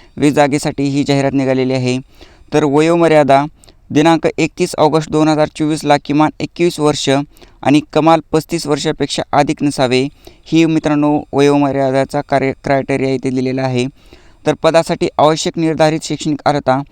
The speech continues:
कोणत्याही शाखेचा पदवीधर, तर कोणत्याही शाखेचा पदवीधर लागणार आहे आणि किंवा इथे दिलेला आहे पदव्युत्तर परीक्षा उत्तीर्ण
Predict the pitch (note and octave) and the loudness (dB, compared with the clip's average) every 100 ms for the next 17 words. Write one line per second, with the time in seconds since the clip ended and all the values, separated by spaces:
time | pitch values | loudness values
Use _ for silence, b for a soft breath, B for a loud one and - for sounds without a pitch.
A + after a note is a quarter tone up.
0 | b b b b - E3 D#3+ F#3+ F#3 E3+ | b b b b -2 0 2 0 2 -2
1 | - E3 E3 - E3+ D#3 D#3 C#3 C#3 D#3 | -2 -2 -2 0 0 0 0 2 2 0
2 | - b b b - C#3 D#3+ D3+ F3 F3+ | -10 b b b -6 -2 0 0 -2 -2
3 | D#3 D#3 D#3 - D3+ D#3 D#3 D3+ C#3+ C#3+ | -4 -4 -6 -4 -4 -4 -4 -2 -2 0
4 | C3+ C3+ D3 - C#3 D3 - D#3+ E3+ E3 | 0 -2 -4 -6 -4 -4 -4 0 0 0
5 | D#3+ D3+ C#3+ C#3+ C#3 C3+ C3+ b b b | -2 -2 -2 0 -2 -2 -4 b b b
6 | b b D3 D3+ E3+ - E3+ - D#3+ - | b b -2 2 0 0 -2 0 -2 -2
7 | E3+ - - E3 C#3+ C3 | -4 -4 -4 -2 2 2